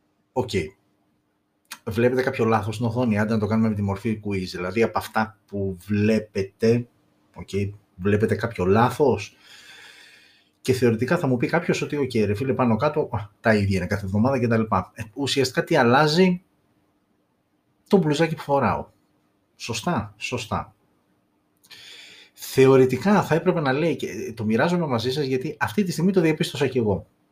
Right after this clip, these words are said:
Θεωρητικά το μπλουζάκι δεν θα έπρεπε να λέει, «Claim your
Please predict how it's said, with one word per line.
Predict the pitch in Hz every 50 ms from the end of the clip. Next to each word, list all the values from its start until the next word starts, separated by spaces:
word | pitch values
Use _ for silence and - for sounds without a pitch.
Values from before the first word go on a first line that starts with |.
| _ _ _ _ _ _ - - -
Θεωρητικά | - - 120 107 104 107 113 165
το | 165 156
μπλουζάκι | 123 120 120 160 160
δεν | 165 151
θα | -
έπρεπε | 165 156 135 110
να | 104 98
λέει, | 92 95 113 123 120 -
«Claim | 123 127 139 151 156 151 135 127
your | 127 135